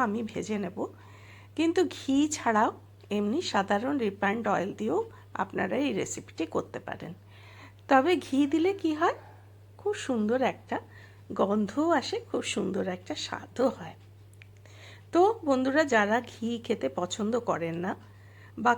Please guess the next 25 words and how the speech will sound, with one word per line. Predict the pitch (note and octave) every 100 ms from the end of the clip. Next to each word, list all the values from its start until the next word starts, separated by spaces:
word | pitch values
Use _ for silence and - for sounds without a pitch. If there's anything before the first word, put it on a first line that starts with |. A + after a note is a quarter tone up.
| -
খাওয়ার | B3 C#4+ E4 G#3
অসুবিধে | - A#3+ A#3+ A3 F#3+
আছে, | F#3 D#4+ A4 - - - -
তারা | B3+ A#3+ C#4+
কিন্তু | D4 C#4 B3+ G4 C#5 - G#3
রিফাইন্ড | G#3 G3+ A3 A3+ G3+
অয়েলেও | E3 D#3+ F3+ G4+ - - - - - - G#3
এই | G#3+ G#3+
পাউরুটির | F#3+ F3 E3+ G#3+ G#3+
টুকরোগুলো | F3+ - E3+ D#3+ E3+ D#4+ - - - - - - - - G3
আপনারা | G3 E3 D#3 A#3 - - - - -
ভেজে | - A3+ F#3 C#3
নিতে | - - -
পারেন। | - - - - - - - - - - - - -
একটু | D4+ D4+ G4+ G4+ B3
লো | B3+ C4 C4 G3+
আছে | G3+ D4 A#4+ - -
কিন্তু | - G#3+ G#3 A#3 A3
এগুলো | G3 A3 A3
ভাজতে | F#3 F3+ -
হবে, | F#3 E3+ - - - - - - A#3
না | G#3
হলে | G#3+ A#3 A#3
পুড়ে | A3 A3+ G#3
যাওয়ার | G3+